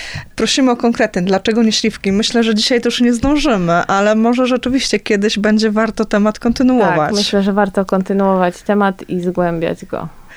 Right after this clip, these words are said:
Speaker 1: I też jest pytanie o konkretny ośrodek, e, dotyczący stosowania diety świętej Hildegardy. E, no ja myślę, że to właśnie też, co powiedziałyśmy, że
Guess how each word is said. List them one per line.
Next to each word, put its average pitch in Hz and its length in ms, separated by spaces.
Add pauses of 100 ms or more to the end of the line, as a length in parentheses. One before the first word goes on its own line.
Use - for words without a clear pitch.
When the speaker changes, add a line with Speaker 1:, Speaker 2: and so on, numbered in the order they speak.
(360)
Speaker 1:
I 220 100
też 220 160
jest 208 140
pytanie 208 360
o 190 40
konkretny 196 720
ośrodek, 196 920
e, 190 720 (180)
dotyczący 190 840
stosowania 180 600
diety 180 320
świętej 185 380
Hildegardy. 185 600 (460)
E, 190 340
no 233 300
ja 302 120
myślę, 302 240
że 269 140
to 262 200
właśnie 254 240
też, 240 160
co 240 120
powiedziałyśmy, 233 840
że 196 380